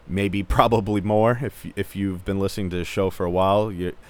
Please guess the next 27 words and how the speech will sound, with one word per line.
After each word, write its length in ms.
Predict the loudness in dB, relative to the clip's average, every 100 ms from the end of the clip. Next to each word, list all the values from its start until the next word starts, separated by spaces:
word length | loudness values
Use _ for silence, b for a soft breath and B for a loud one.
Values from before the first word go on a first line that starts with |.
| B B B
you 260 | -4 -2 0
already 300 | 2 0 -2
know 160 | -2
I'd 160 | -2 -2
probably 380 | -2 -4 -4 -8
be 100 | -8
even 180 | -8 -6
more 300 | -4 -4 -4
critical 540 | -4 -6 -4 -6 -8 -12 -20 -20 -18 -20 -20 -20 -20 -20 -8 0
of, 560 | 2 2 -2 -10 -18 -10
of 140 | -8
the 80 | -4
Lightning 340 | -2 -2 -2 -6
if, 180 | -6
if, 240 | -6 -6 -8
if 180 | -12 -10
this, 400 | -6 -6 -8 -14 -12
you 80 | -8
know, 120 | -6
the 100 | -6
score 320 | -4 0 0
was 160 | -2 -2
the 80 | -2
other 140 | -2
way 140 | -4
around 520 | -4 -4 -6 -6 -8 -10
and 220 | -10